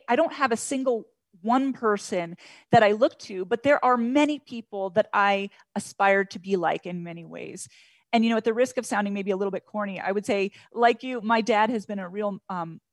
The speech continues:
role model and mentor for me. You know, just the way that he approaches both science and life. I think he demonstrates really clearly that you can,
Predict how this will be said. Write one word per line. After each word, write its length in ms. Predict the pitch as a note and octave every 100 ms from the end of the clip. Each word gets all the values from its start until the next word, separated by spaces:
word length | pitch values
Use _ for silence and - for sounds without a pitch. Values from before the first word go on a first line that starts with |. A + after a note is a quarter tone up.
| _ -
role 180 | F#3+ A#3+
model 280 | A3 G3+ G3
and 180 | F#3 F3
mentor 360 | F#3+ G#3 F#3+
for 180 | - F#3+
me. 280 | F#3 E3+ F3+ _ _
You 80 | A#3+
know, 60 |
just 220 | - B3+ -
the 80 | C4
way 220 | A#3+ B3+
that 100 | B3
he 240 | - A#3
approaches 800 | G#3 - G#3+ G#3+ - A3+ G#3 F#3+ - _ -
both 160 | A#3
science 500 | - A3 G3+ G3 F#3+
and 160 | F3+ F3+
life. 360 | F3 D#3+ F#3 -
I 60 |
think 240 | G3 B3 A#3
he 320 | - A3 - F#3
demonstrates 640 | A3+ A3 B3+ - A3 G3+ -
really 180 | G3 F#3+
clearly 460 | - A3 A3+ F#3+
that 180 | F3+ -
you 160 | G3 G#3+
can, 520 | - A#3+ G3+ F#3